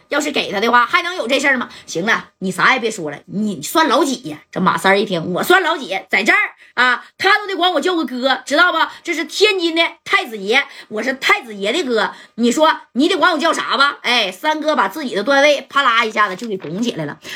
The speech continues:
你等拱起这个小段位之后，那家伙这大钢柱瞅了一眼小钢柱啊，行，啥意思呢？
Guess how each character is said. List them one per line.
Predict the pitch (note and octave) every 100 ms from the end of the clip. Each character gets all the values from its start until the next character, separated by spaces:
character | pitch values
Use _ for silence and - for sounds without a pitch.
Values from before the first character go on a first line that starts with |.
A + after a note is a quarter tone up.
| -
你 | A#3 D4+
等 | B3+ A#3+
拱 | A#3 D4+
起 | A#3+
这 | F#3
个 | C#4
小 | - E3+
段 | C4+
位 | C#4 B3+
之 | C4
后， | D#4 - - - - -
那 | F#3+
家 | G#3 F3
伙 |
这 | F#3+ F#3+
大 | F#3+ B3+
钢 | G#3+ A3
柱 | C4 A3+
瞅 | - D#3
了 |
一 | G#3+
眼 | A3
小 | D#3
钢 | E3 F3
柱 | G#3+ A#3 -
啊， | - D#3+ D#3+ - _
行， | - D3+ F3 E3+ _ _ _ _ _ _ _ - - _
啥 | - D#3
意 | E3+ G#3+
思 | F#3
呢？ | E3+